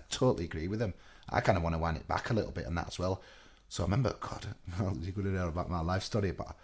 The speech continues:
I were at a wedding in Cambridge on the Saturday night before the Bournemouth game. The Bournemouth game had been moved.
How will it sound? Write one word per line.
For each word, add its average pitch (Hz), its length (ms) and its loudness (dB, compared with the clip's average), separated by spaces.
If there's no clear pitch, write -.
I - 60 4
were 131 80 8
at - 80 8
a - 20 2
wedding 123 300 6
in 90 80 6
Cambridge 117 420 6
on 78 80 2
the - 60 0
Saturday - 320 4
night 98 160 4
before 101 240 0
the 85 80 -4
Bournemouth 123 400 2
game. 90 180 0
The 80 80 0
Bournemouth 160 400 4
game 123 220 4
had 82 100 -2
been 95 160 2
moved. 110 380 4